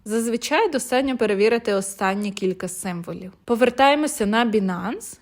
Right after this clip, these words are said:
і дивимося на кінець. Шістдесят вісім С Б.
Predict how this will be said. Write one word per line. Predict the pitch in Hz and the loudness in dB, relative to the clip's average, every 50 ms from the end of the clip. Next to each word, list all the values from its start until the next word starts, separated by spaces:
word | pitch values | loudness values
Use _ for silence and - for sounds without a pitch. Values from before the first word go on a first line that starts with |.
| _ _ - | _ _ -4
і | - 269 311 | -2 -2 0
дивимося | 285 262 247 240 240 240 226 226 226 - - 208 | 2 2 2 2 2 0 0 0 -2 -2 -2 -2
на | 196 190 196 190 190 190 | 0 0 0 -2 -4 -6
кінець. | 190 - 196 185 175 160 170 170 - - - - _ - | -6 -6 -6 -6 -6 -6 -8 -10 -14 -16 -18 -20 _ -14
Шістдесят | - - 208 185 - 202 202 - 233 220 226 - | -10 -8 -6 -4 -4 -4 -2 0 -2 -2 -2 -2
вісім | 196 233 311 370 - - - 269 254 247 | -2 0 0 0 -2 -4 -4 -4 -4 -4
С | 247 - - 208 214 208 | -4 -6 -4 -4 -4 -4
Б. | 185 175 170 160 170 | -2 -4 -6 -6 -8